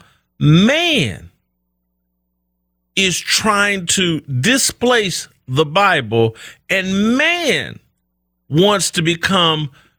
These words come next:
the fundamental arbiter of truth. And man is doing that, man and woman is doing that through the internet matrix, through Google, through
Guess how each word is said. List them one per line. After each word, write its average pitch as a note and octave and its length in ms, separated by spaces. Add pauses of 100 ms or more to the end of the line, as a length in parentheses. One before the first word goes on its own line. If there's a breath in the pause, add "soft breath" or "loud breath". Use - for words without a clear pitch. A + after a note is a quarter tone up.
(140)
the D3 120
fundamental G3 840 (320)
arbiter C3+ 720 (220)
of D#3+ 160
truth. - 640 (1120)
And G3 260
man B3 240
is F#3 180
doing A3 600
that, C3 480 (100)
man D#3+ 400
and F#3+ 320
woman A2+ 340
is F#3 240
doing G3+ 540
that C3 340 (1400)
through C#3+ 520 (300)
the A3 120 (120)
internet F3+ 680
matrix, - 640
through G3 300
Google, D3 720 (420 loud breath)
through F3+ 460